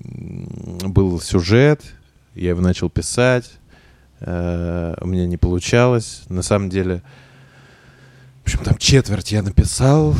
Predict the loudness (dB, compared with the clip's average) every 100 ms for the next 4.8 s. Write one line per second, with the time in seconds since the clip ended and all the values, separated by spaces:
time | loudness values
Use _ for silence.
0 | 2 0 -4 -10 -10 -4 -2 -2 -4 -2
1 | 0 0 0 0 2 0 0 -2 -2 -4
2 | -4 -2 -2 -4 -2 0 0 -4 -4 -2
3 | -4 -4 -4 -2 -4 -2 -4 -4 -6 -2
4 | -2 -2 -4 -4 -2 -2 -4